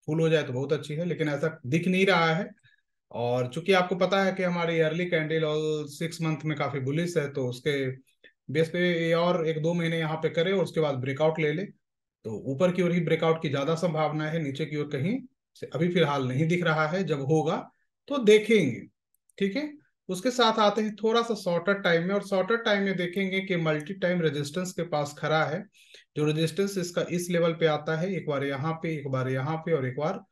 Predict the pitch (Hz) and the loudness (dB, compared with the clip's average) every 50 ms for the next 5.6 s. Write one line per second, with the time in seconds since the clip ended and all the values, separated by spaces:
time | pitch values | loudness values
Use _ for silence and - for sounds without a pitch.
0 | _ _ _ _ _ _ - 240 240 247 - 196 170 156 160 147 156 151 139 131 | _ _ _ _ _ _ 2 2 2 2 2 0 2 2 0 0 0 0 0 0
1 | 185 262 294 - - - _ _ _ - - 247 233 196 160 135 131 131 156 151 | -2 -2 -4 -4 -10 -18 _ _ _ 0 2 4 4 4 4 2 0 0 -2 -2
2 | 170 180 190 208 185 165 175 175 175 190 202 208 208 208 202 175 156 170 175 196 | 0 0 0 0 0 0 0 0 2 2 2 2 2 0 0 0 2 2 2 2
3 | 190 - - 180 165 160 156 156 151 143 160 202 226 220 202 170 156 156 165 160 | 2 2 0 0 0 0 0 -2 -2 -4 -6 -6 -6 -4 -4 -4 0 2 4 4
4 | 156 156 156 151 147 139 117 - - - _ _ _ 131 120 131 151 156 185 196 | 4 4 4 2 2 0 -2 -6 -10 -16 _ _ _ -8 -4 -2 -2 2 4 4
5 | 202 196 196 - 185 196 202 170 - 151 - 226 | 2 2 4 6 8 8 8 8 6 2 0 -2